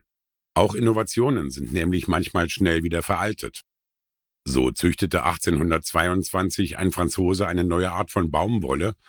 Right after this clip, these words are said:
die in Ägypten hervorragend gedieh.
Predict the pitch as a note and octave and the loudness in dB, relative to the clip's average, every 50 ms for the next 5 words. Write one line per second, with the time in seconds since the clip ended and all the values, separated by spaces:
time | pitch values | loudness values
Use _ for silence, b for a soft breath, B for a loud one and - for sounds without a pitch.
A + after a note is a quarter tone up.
0 | b b b b b - E2+ F2 G2 F2+ F2+ E2 G2 B2+ - _ - - C#2 B1 | b b b b b 2 2 4 4 2 0 2 0 0 -2 _ -6 -4 -2 0
1 | A1+ - - - G2 G2 F#2+ F2 E2+ E2+ E2+ E2 E2+ D#2+ - - D#2+ C#2+ D2+ D2 | 0 -2 0 2 2 2 2 2 0 0 0 0 -2 -2 -2 -4 -4 -2 -2 -2
2 | A#1+ - | -2 -4